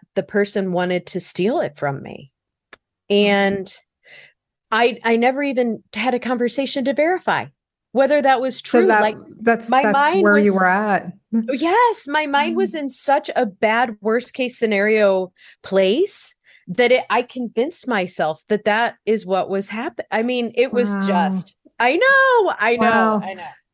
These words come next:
Speaker 2: So how did you, okay, so going back <laughs> to your story, how did you have the awareness to know that, that, that your mind was just not right? Like, it was kinda messing with you a bit.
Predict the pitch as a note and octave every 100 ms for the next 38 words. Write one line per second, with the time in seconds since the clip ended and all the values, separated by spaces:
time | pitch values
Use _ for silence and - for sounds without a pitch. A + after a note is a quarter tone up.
0 | _ - D#4+ C#4+ C#4+ D4 D#4 F4 F4 E4+
1 | D#4+ - B3+ B3+ B3+ G3+ G3+ A3+ A#3+ A3+
2 | A3+ A3+ - C4 A#3+ D4 - - C4+ C#4+
3 | D4+ - D4+ G#3+ A#3+ A#4+ B4+ A4+ F4 -
4 | G#3+ C#4 D4+ E4+ D#4 D#4 C#4 C4+ C#4 B3+
5 | A#3 B3+ D4+ A3+ G3 - A#3 G3+ A3+ B3+
6 | G#3+ G3 G3+ G3 G3 - _ _ _ A3
7 | G3 G3+ G3 F#3 G3+ G#3+ G#3 G3+ F#3 F#3
8 | F3+ - - _ _ - G3 F#3+ F#3+ F#3
9 | E3+ E3+ E3 E3+ B3+ - F3 F#3 F#3+ F3+
10 | - F#3 E3+ E3+ G#3+ A#3 F#3+ D3+ E3+ D#3
11 | D3 D3+ C#3+ -